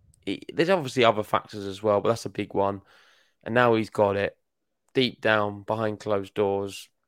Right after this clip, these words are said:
I'm sure when people say it to him, he's over the moon about the, the, the name. It's what he wanted.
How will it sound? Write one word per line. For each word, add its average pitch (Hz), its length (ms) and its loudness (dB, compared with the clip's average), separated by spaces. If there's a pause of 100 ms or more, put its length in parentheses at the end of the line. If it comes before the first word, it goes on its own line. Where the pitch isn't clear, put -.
(140)
I'm 107 180 -2
sure 107 320 2
when 104 120 0
people 104 300 -8
say 101 280 -4
it 90 140 -8
to 101 120 -4
him, 95 160 -4
he's 104 160 -4
over 101 240 0
the 98 80 0
moon 98 280 -6
about - 360 -14
the, 95 160 -12
the, 95 200 -2
the 101 140 -4
name. 98 320 -6 (680)
It's 117 120 -8
what 123 140 4
he 117 80 -2
wanted. 98 380 -2